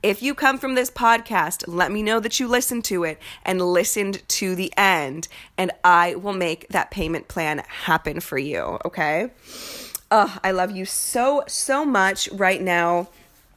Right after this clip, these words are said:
I just have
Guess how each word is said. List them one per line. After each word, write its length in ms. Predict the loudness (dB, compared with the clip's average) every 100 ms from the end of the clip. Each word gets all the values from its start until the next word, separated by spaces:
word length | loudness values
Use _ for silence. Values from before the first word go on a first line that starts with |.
| _ -18 -18 0
I 540 | 4 6 4 4 0 -4 -10 -10
just 500 | 0 2 2 -2 -10
have 460 | -2 0 2 0